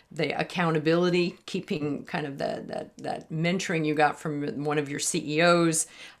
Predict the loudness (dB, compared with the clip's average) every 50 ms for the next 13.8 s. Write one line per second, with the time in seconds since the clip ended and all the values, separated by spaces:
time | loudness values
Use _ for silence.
0 | 4 6 6 6 6 4 0 -2 -2 -4 -2 4 6 8 8 6 4 -2 -4 -2
1 | -2 -2 -4 -6 -10 -4 0 0 2 2 2 0 -2 -2 -2 -4 -4 -2 -2 0
2 | 0 0 0 0 2 4 4 4 4 2 2 2 2 2 2 2 2 2 2 4
3 | 4 4 2 0 -4 -8 -8 -8 -6 -6 -6 -4 -2 0 0 0 0 -2 -4 -4
4 | -4 -2 -2 -2 -2 -2 -2 -2 -4 -4 -4 -2 -2 -2 -4 -4 -8 -12 -16 -20
5 | -20 -20 -16 -10 -10 -10 -8 -4 0 2 4 4 4 2 0 -2 -2 -2 -2 -2
6 | -2 -2 -2 -4 -4 -4 0 4 6 6 6 6 4 0 -6 -4 -4 -4 -2 0
7 | -2 -2 -2 -4 -4 -4 -2 -2 0 0 0 0 -2 -2 -2 -2 0 0 0 0
8 | -2 -4 -4 -2 -2 -2 -2 -2 -4 -4 -4 -4 -4 -4 -6 -6 -4 -4 -4 -4
9 | -4 -4 -6 -6 -6 -6 -4 -4 -4 -2 -4 -4 -8 -12 -10 -4 -4 -2 0 0
10 | 0 0 0 0 0 0 0 0 0 -2 -4 -6 -6 -4 -4 -2 -2 -2 0 0
11 | 0 0 0 0 2 2 2 2 2 0 -2 -4 -4 -12 -18 -18 -10 -4 -2 0
12 | 4 4 4 4 4 2 2 2 2 2 2 0 0 2 2 2 2 4 4 2
13 | 2 2 -2 -6 -4 -4 -2 0 0 0 0 0 -2 -4 -6